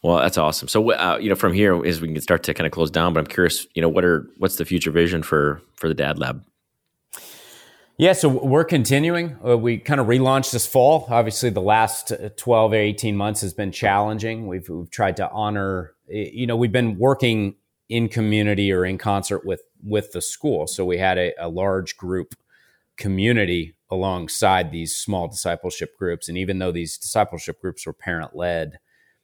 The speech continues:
Speaker 1: Yeah.
Speaker 2: uh, we tried to honor the school. And, and so group gatherings were difficult, as we all know,
Speaker 1: Yeah.
Speaker 2: uh, for the last eighteen months. So we've just, uh, we felt like we had this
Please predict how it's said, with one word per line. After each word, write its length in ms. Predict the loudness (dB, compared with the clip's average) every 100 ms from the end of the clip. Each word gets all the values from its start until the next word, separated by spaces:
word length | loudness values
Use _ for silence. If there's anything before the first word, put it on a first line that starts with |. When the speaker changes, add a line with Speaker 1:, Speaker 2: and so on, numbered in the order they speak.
| -10
Speaker 1:
Yeah. 220 | -4 -2
Speaker 2:
uh, 20 | -2
we 140 | -4
tried 200 | -2 0
to 100 | -2
honor 300 | -4 -6 -6
the 120 | -8
school. 520 | -8 -4 -2 0 -2
And, 260 | -4 -8 -12
and 120 | -12
so 160 | -4 -2
group 260 | 2 2 2
gatherings 460 | 0 0 -2 -4
were 80 | -2
difficult, 500 | -2 -2 -6 -10 -12 _
as 180 | -10 -6
we 120 | -2
all 140 | -2 -2
know, 240 | -8 -10 _ _ _ _
Speaker 1:
Yeah. 180 | -4 -2
Speaker 2:
uh, 40 | -2
for 120 | -2
the 60 |
last 280 | 0 0 0
eighteen 340 | -4 -4 -8 -10
months. 240 | -12 -8
So 80 | -2
we've 240 | 0 0
just, 360 | 2 0 0 -2
uh, 140 | -2
we 320 | -2 -6 -6 -2
felt 240 | 2 4
like 200 | 4 4
we 160 | 4 4
had 160 | 4
this 240 | 2 -2